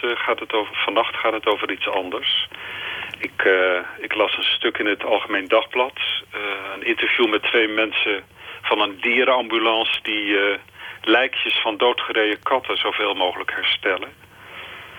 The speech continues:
En, eh, nou, dat vond ik een heel sympathiek verhaal. En ze doen dat, eh, omdat ze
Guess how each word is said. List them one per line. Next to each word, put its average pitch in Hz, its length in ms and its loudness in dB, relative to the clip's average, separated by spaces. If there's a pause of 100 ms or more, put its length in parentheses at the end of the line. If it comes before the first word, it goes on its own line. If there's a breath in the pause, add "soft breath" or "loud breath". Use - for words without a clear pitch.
(380 loud breath)
En, 95 360 0
eh, 90 400 2 (640)
nou, 117 160 6
dat 107 140 -2
vond 110 140 -2
ik - 80 -2
een 104 140 0
heel 107 80 4
sympathiek - 460 -2
verhaal. 104 520 4 (680 loud breath)
En 101 120 -2
ze 104 120 0
doen 123 240 4
dat, 113 220 4 (320)
eh, 104 500 2
omdat 107 340 2 (180)
ze 104 420 2